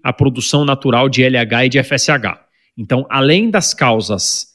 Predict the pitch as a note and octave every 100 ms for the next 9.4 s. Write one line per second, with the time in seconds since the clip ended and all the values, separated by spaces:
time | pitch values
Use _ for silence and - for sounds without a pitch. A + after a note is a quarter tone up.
0 | _ _ D3+ F#3+ B2 B2+ D#3 B2+ A#2 G2
1 | - - - G#2+ G#2+ A2+ A2 F#2 G#2 A2
2 | G2+ F#2+ F#2 C#3 B2 - - - F#2+ A2+
3 | G2+ A#2+ G#2+ G2+ F#2 _ _ A2+ G#2+ G#2
4 | G#2 A2 A2+ G2+ G#2 - G2+ A2 F#2+ A#2
5 | A#2 - _ _ B2 G#2 A2+ G#2+ A2+ G2+
6 | - G#2+ G#2+ G2 G2 - F#2+ C3 C#3+ F#2+
7 | - _ - C#3+ C3+ - E3 G#3 G#3 F#3
8 | - D3+ C#3 C3 B2+ B2+ B2+ C3+ B2+ C3
9 | A#2 A2 - -